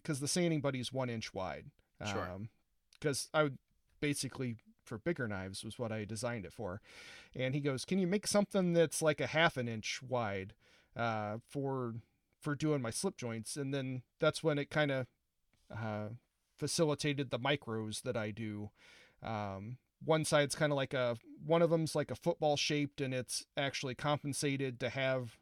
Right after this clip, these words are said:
Speaker 1: um, the seventy durometer and fifty-five durometer pads,
Speaker 2: Mm.
Speaker 1: um,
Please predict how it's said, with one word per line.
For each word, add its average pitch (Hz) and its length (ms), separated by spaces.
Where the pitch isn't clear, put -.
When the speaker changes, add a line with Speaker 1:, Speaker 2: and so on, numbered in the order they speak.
Speaker 1:
um, 120 540
the 139 100
seventy 139 540
durometer 131 680
and 110 280
fifty-five 127 520
durometer 123 480
pads, 127 560
Speaker 2:
Mm. 107 320
Speaker 1:
um, 120 440